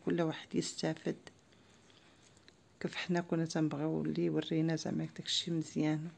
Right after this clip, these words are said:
والحمد لله وشكر الله يجازيهم بخير. وخيركم قال من علم، ما تعلم وعلم،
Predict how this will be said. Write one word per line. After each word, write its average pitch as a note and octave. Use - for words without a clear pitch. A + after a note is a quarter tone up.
والحمد -
لله D3+
وشكر -
الله D#3+
يجازيهم D#3
بخير. E3+
وخيركم D#3+
قال D#3
من D#3+
علم، E3
ما E3
تعلم E3
وعلم، D#3+